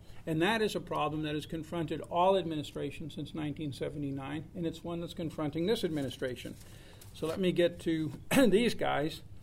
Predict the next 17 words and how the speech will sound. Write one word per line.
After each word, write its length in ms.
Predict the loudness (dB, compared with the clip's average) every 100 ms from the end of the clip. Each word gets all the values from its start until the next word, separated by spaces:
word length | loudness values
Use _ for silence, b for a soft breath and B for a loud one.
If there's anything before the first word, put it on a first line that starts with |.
| B B B B 0
and 440 | 4 4 2 -4 -2 2
<coughs> 80 | 2 2 0 -4 -12 -18 -20 -18 -14 -14 -14 -16 -16 -16 -16 B B B B
what 360 | 4 6 6 -2
the 100 | -4
Trump 260 | 2 2 4
administration 600 | 2 2 0 -2 -2 -2
is 60 |
gonna 200 | 0 0
do 120 | 2
about 260 | 6 6 6
this 200 | -2 -6
mess. 320 | -8 -8 -12 -14 -18 -18 -18 -18 B B B B B -10
The 100 | -4
last 480 | 0 2 0 -2 -8
two 400 | -4 -4 -4 -6 -10 -8
American 540 | -2 0 -2 -4 -8
presidents 640 | -6 -6 -6 -6 -8 -10